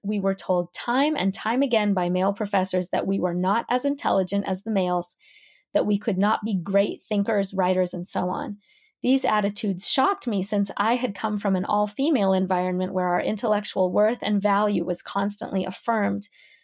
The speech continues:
by the standard of academic excellence our mostly female professors set for us and themselves."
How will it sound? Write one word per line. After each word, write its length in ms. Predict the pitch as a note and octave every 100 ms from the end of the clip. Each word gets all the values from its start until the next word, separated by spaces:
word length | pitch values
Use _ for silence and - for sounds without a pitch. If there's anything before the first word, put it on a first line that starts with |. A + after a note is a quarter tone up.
| _
by 140 | G3 F#3+
the 100 | G3
standard 460 | - - G3+ G#3
of 120 | F#3+ -
academic 480 | G3 G3 G3 F#3 F#3+
excellence 460 | G#3+ G#3+ - F#3+ F#3+ -
our 140 | F#3
mostly 420 | G3 B3+ - G3
female 400 | G3+ A3 G#3 F#3+
professors 760 | F#3 G3 - C#4 C#4 G3+ F#3+ F#3+
set 420 | - - C4 -
for 180 | G#3 -
us 280 | - G3+ -
and 260 | G3+ G3 G3+
themselves." 760 | G3 F#3+ - G3 - - -